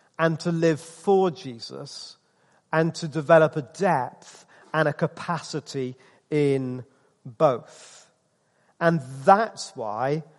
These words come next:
as we focus on Jesus, we're building a family. We're building a family.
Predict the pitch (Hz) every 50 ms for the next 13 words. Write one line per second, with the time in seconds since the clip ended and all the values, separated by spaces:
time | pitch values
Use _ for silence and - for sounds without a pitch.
0 | _ _ _ _ _ _ _ _ _ _ _ _ 160 160 147 - 156 156 147 -
1 | - 170 160 156 - 156 143 - 160 143 139 139 - - 160 156 143 - - 131
2 | 127 131 139 - - - - - - _ _ _ _ _ _ _ _ _ _ _
3 | _ _ _ - 143 143 139 131 - 156 147 139 120 139 135 127 110 - - 147
4 | 135 120 120 120 110 127 123 - _ _ _ _ _ _ _ _ _ _ _ _
5 | _ _ _ _ _ _ _ - 139 135 127 147 139 120 131 127 123 113 - 147
6 | 131 117 110 113 113 120 135